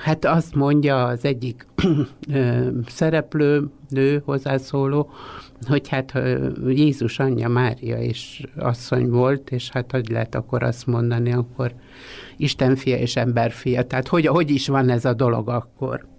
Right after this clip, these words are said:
És hát a, a, a, <clears throat> az első asszonyember is emberből lett teremtve, ha a Bibliát nézzük, mert hát Ádámból lett teremtve, ugye, te hogy, hogy lehet felvedni azt, hogy nem emberek?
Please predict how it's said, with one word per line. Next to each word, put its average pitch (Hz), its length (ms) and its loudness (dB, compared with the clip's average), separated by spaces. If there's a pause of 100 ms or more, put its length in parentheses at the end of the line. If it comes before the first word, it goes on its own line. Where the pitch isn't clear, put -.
(180)
És 180 280 2
hát 151 200 0
a, 143 300 2
a, 139 460 2 (100)
a, 160 100 2 (520)
<clears throat> 170 640 2
az 135 80 -4
első 147 440 2
asszonyember 131 800 2
is 131 140 2
emberből 120 640 2
lett 120 220 -2
teremtve, 135 520 2
ha 135 80 2
a 123 60 2
Bibliát 127 560 2
nézzük, 147 480 2
mert 147 180 0
hát 156 200 -2
Ádámból 127 520 -2
lett 139 220 -4
teremtve, 143 380 -4
ugye, 139 200 -2
te 139 140 -4
hogy, 143 280 0
hogy 139 180 0
lehet 123 280 -2
felvedni - 580 -6
azt, - 180 -12
hogy - 140 -8
nem - 200 -6 (100)
emberek? 277 360 -2